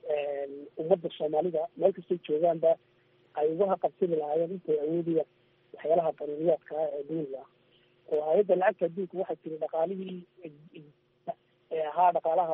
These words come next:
horumarka ha loo bedelo dhaqaalaha dadka, waxay ugu, ugu yeedheen, eh, economy of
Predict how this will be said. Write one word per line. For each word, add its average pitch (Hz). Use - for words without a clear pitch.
horumarka 160
ha 156
loo 185
bedelo 151
dhaqaalaha 156
dadka, -
waxay 151
ugu, 170
ugu 160
yeedheen, 147
eh, 143
economy 180
of 151